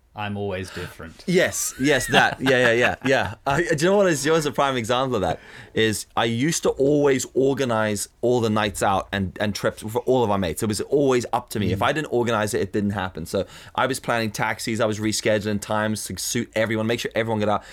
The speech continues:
Speaker 2: And then I just kinda, I was, I kinda got tired of it. And so now, if
Speaker 1: Mm.
Speaker 2: I go out with people, <laughs> I don't,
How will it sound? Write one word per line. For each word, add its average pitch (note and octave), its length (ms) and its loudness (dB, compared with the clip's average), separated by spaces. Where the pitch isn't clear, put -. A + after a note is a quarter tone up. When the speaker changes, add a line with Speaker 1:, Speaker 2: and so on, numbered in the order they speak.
Speaker 2:
And D3 140 -2
then G#3+ 160 2
I F#3+ 80 0
just F#3 240 -4
kinda, F3 320 -2
I B2 60 0
was, C#3 180 -6
I C#3+ 140 -4
kinda E3+ 340 -2
got D3+ 200 -2
tired A2+ 360 2
of E2+ 60 -4
it. - 140 -8
And A2+ 120 -10
so C#3+ 100 2
now, B2+ 440 2
if G2+ 180 -2
Speaker 1:
Mm. B2+ 80 2
Speaker 2:
I D3 80 2
go C3 180 2
out B2+ 160 2
with A#2 140 -8
people, F#2 340 -2
<laughs> - 320 -8
I C3 140 4
don't, C3+ 240 2